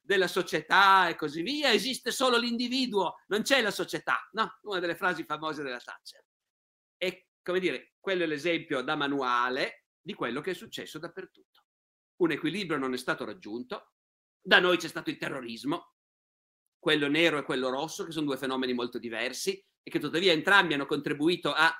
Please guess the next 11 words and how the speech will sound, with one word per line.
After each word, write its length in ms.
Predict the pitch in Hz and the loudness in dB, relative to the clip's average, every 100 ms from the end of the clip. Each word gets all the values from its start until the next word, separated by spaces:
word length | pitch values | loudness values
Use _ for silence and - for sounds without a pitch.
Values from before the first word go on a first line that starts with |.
| - | 0
rendere 380 | 175 185 170 160 | 6 6 6 0
impossibile 960 | 160 165 - 208 185 147 135 107 _ _ | 0 -4 -4 -4 -2 -2 -2 -4 _ _
la 160 | 170 175 | 0 2
continuazione, 720 | 170 175 160 135 185 160 139 | 2 2 0 0 2 2 0
la, 160 | - 185 | 0 2
la, 200 | 196 202 196 | 4 4 2
il 120 | 214 | 2
raggiungimento 680 | 214 220 180 196 202 185 | 2 2 2 4 4 4
di 100 | 147 | -2
un 60 | 143 | -2
equilibrio, 680 | 139 117 113 120 143 247 | -2 -6 -6 -4 0 0